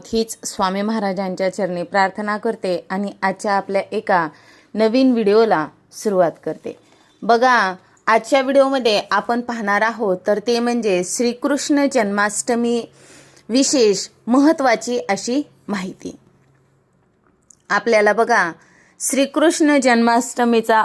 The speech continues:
उपवास पंधरा ऑगस्टच्या दिवशी धरायचा आहे आणि रात्री सोळा ऑगस्ट म्हणजे सुरुवात होत आहे,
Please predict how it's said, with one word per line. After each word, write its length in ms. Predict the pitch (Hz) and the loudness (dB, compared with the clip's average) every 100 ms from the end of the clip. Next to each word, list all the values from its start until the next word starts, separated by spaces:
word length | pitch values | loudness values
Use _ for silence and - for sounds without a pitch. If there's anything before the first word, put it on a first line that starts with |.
| - | 2
उपवास 680 | 233 240 262 220 185 180 - | 2 4 4 4 4 0 -4
पंधरा 340 | 233 233 233 | -2 2 4
ऑगस्टच्या 640 | 240 202 208 - 220 - 208 | 4 2 -2 -2 -4 -2 -2
दिवशी 320 | 202 185 208 | -2 -2 -4
धरायचा 460 | 214 226 190 196 | -2 0 0 0
आहे 340 | 196 202 196 175 | -2 -2 -6 -8
आणि 320 | - 180 196 | -6 -4 -2
रात्री 600 | 202 185 - 220 226 185 156 _ _ _ _ - _ _ | 2 2 2 0 0 -2 -6 _ _ _ _ -20 _ _
सोळा 500 | - - 247 240 254 - | -4 4 6 8 6 4
ऑगस्ट 440 | 220 202 214 - 214 | 0 0 -2 -2 -4
म्हणजे 300 | 208 202 202 | -4 -4 -4
सुरुवात 400 | - 220 214 220 | 0 2 4 2
होत 160 | - 226 | 2 2
आहे, 400 | 226 226 226 170 | 2 0 0 -2